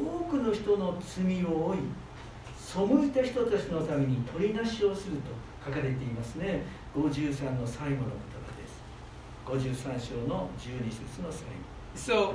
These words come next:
Speaker 2: um, Isaiah chapter fifty-three, verse, uh, twelve, in the latter part, in his,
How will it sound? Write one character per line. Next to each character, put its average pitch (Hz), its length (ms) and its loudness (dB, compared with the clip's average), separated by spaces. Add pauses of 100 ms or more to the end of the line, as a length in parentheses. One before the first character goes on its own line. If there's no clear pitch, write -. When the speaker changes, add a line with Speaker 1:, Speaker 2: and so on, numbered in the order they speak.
(140)
Speaker 2:
um, 190 260 6 (1500)
Isaiah 175 340 6
chapter 214 280 0
fifty-three, 170 580 0
verse, 156 560 2 (100)
uh, 143 220 2
twelve, 170 540 6
in 151 100 -2
the 147 80 4
latter 165 380 6
part, 143 480 4
in 147 160 2
his, 160 400 -2